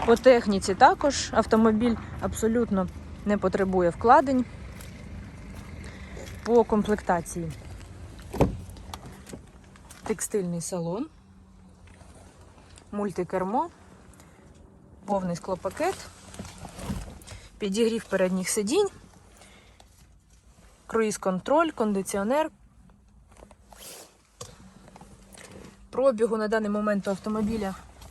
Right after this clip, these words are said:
двісті шістдесят сім тисяч миль.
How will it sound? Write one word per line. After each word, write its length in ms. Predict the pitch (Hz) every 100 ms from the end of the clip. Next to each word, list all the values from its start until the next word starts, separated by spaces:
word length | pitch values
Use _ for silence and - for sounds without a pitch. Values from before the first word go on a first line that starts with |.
| -
двісті 540 | 190 214 226 - 196 180 - -
шістдесят 500 | - 226 202 214 208
сім 140 | 220 202
тисяч 340 | 202 - 180
миль. 220 | 254 359